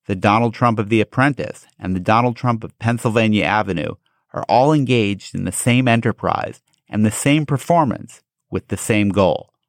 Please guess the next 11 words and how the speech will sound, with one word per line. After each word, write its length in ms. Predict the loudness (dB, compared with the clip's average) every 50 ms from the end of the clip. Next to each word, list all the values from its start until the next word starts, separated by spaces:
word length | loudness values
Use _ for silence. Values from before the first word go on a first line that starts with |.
| _ _ _ _ _ _ _
the 80 | -6
goal 320 | 0 2 4 4 4 4 2
of 100 | 2 2
making 380 | 2 2 0 0 0 -2 0
the 100 | 0 -2
Trump 480 | -4 -6 -4 0 0 2 2 0 -2 0
name 400 | 0 2 2 2 0 -2 -6 -8 -12 _ _ _ _ _
into 280 | -8 -6 -2 -2 -2 -2
a 60 | -2
super 460 | -4 -8 -2 -2 -2 0 2 0 0
valuable 760 | 2 2 2 2 4 4 4 2 2 2 0 -2 -2 -4 -8